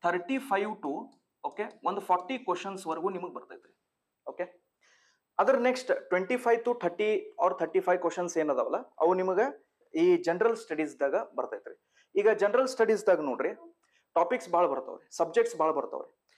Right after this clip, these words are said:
ಓಕೆ, ಹಿಸ್ಟ್ರಿ ಬರ್ತೈತ್ರಿ, ಜಾಗ್ರಫಿ ಬರ್ತೈತಿ, ಎಕನಾಮಿಕ್ಸ್ ಬರ್ತೈತಿ, ಕರೆಂಟ್ ಅಫೇರ್ಸ್ ಬರ್ತೈತಿ, ಫಿಸಿಕ್ಸ್, ಕೆಮಿಸ್ಟ್ರಿ, ಬಯಾಲಜಿ, ಎನ್ವೈರನ್ಮೆಂಟಲ್ ಸ್ಟಡೀಸ್, ಇಂಡಿಯನ್ ಕಾನ್ಸ್ಟಿಟ್ಯೂಷನ್, ಓಕೆ, ಸಾಕಷ್ಟು ಸಬ್ಜೆಕ್ಟ್ಸ್ ಬರ್ತಾವ್ರಿ. So ಈಗ ನೀವು ಅನ್ಬೋದು, ಎರಡ ಸಬ್ಜೆಕ್ಟ್ಸ್‌ದಾಗ ಫಿಫ್ಟಿ ಪ್ಲಸ್ ಪರ್ಸೆಂಟ್ ಮಾರ್ಕ್ಸ್ ಇಲ್ಲಿ ಕವರ್ ಆಗ್ತಾರ,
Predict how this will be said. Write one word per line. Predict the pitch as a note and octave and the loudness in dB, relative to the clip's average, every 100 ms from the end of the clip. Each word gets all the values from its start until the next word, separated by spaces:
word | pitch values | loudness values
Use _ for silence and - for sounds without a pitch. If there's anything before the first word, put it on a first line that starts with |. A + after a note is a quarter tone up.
| _ - | _ -6
ಓಕೆ, | D3 F3+ | -4 -2
ಹಿಸ್ಟ್ರಿ | - D#3+ F#3 | -4 -2 2
ಬರ್ತೈತ್ರಿ, | F3 D#3 C#3 C#3 C3+ C3+ C3+ | 2 2 0 -2 -4 -4 0
ಜಾಗ್ರಫಿ | D3 D3+ D#3+ E3 | 2 2 0 -2
ಬರ್ತೈತಿ, | D3 - C3 C3+ C3+ | -4 -4 -6 -6 -8
ಎಕನಾಮಿಕ್ಸ್ | - - D#3 D#3 D#3 - | -8 -6 -2 -2 -2 -6
ಬರ್ತೈತಿ, | C#3 C3+ C3 C3+ C3 | -8 -8 -8 -10 -4
ಕರೆಂಟ್ | D3 E3 D#3+ | -4 -2 -4
ಅಫೇರ್ಸ್ | D#3 D3 - | -6 -6 -8
ಬರ್ತೈತಿ, | C#3 C3 C3+ C#3 | -8 -8 -8 -8
ಫಿಸಿಕ್ಸ್, | - C#3+ D#3 D#3 - | -8 -4 -4 -4 -8
ಕೆಮಿಸ್ಟ್ರಿ, | C#3+ D3 - C#3+ C#3 | -6 -6 -8 -10 -2
ಬಯಾಲಜಿ, | C#3 C#3+ C#3 C3 C3 C3+ _ _ - | 0 0 -2 -6 -10 -12 _ _ -2
ಎನ್ವೈರನ್ಮೆಂಟಲ್ | E3+ G3 F3 E3+ D#3+ | 2 2 2 -2 -4
ಸ್ಟಡೀಸ್, | D3+ C#3+ C3+ B2+ C3 C3 _ | -4 -6 -6 -2 -4 -4 _
ಇಂಡಿಯನ್ | D#3+ F3 G3 | -2 0 0
ಕಾನ್ಸ್ಟಿಟ್ಯೂಷನ್, | F#3 D3+ - C#3+ - B2 A#2+ _ _ _ | 0 -4 -4 -8 -8 -10 -14 _ _ _
ಓಕೆ, | D#3 G#3 - _ | -6 -6 -6 _
ಸಾಕಷ್ಟು | - F3+ A#3+ A#3 | 0 2 2 2
ಸಬ್ಜೆಕ್ಟ್ಸ್ | - F#3 F#3+ F#3+ C#3+ | 0 0 -2 -2 -4
ಬರ್ತಾವ್ರಿ. | C#3 - - _ _ _ _ _ | -6 -6 -12 _ _ _ _ _
So | G#3+ | 4
ಈಗ | A3 | 4
ನೀವು | A3 A3+ | 4 4
ಅನ್ಬೋದು, | A3+ A3 A3 A3+ A3+ | 6 4 6 6 6
ಎರಡ | D#3+ E3 G3+ | 4 6 6
ಸಬ್ಜೆಕ್ಟ್ಸ್‌ದಾಗ | A#3 A3+ F#3 A3 A3 A3 A3 | 4 2 4 2 4 2 2
ಫಿಫ್ಟಿ | G#3 F3 - A3 | 2 -4 -4 -2
ಪ್ಲಸ್ | G#3 G#3 - | 0 0 0
ಪರ್ಸೆಂಟ್ | F#3 G3+ G3 F#3 | -2 -2 -2 0
ಮಾರ್ಕ್ಸ್ | F#3 - | 0 0
ಇಲ್ಲಿ | F#3 F3 | -2 2
ಕವರ್ | D#3+ D#3+ | 4 4
ಆಗ್ತಾರ, | C#3+ C3 | 2 0